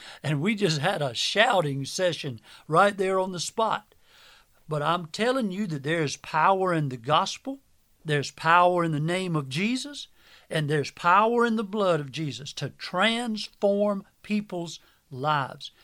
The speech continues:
And you and I must be convinced of that if we're gonna be effective seed planters. Now, let me share another story with you.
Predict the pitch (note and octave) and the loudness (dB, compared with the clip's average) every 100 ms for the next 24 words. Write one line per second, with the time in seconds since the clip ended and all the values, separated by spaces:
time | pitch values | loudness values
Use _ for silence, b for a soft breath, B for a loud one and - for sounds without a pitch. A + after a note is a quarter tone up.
0 | b - D3 C#3+ D#3+ C4 C#4 G3 G3 F#3+ | b -8 -4 -2 2 2 2 2 0 -2
1 | D#3+ F#3 G#3 D#3 E3+ E3 - E3 C#3 B2+ | 0 0 0 -4 -8 -10 -6 -4 -4 -2
2 | D#3+ D4+ A3+ - D#3 B2 C3+ C3+ F#3+ _ | 0 2 0 -6 -8 -6 -4 -2 -4 _
3 | B B B F3 C#3 D3 E3+ A#3+ C4+ G3 | B B B -6 -6 -6 -2 -2 -2 -2
4 | G3+ G3 D3+ E3+ E3+ - C3+ - F#3 F#3 | -2 -4 -6 -8 -10 -8 -10 -4 -2 -2
5 | F#3 F3 E3 - - F3+ F3 E3 D3 - | -4 -12 -12 -10 -8 -6 -4 -6 -10 -16
6 | _ - D#3+ D#3+ C#3+ C#3 D3+ - _ _ | _ -6 -2 -2 -4 -10 -12 -16 _ _
7 | _ _ _ - F#3+ A3 G#3 A#3+ G#3+ F3 | _ _ _ -6 -2 -2 -2 0 0 0
8 | F#3 E3+ D3 - D3+ C3 B2+ C#3+ C#3 C#3 | -2 -4 -6 -4 -2 -2 -4 -8 -8 -14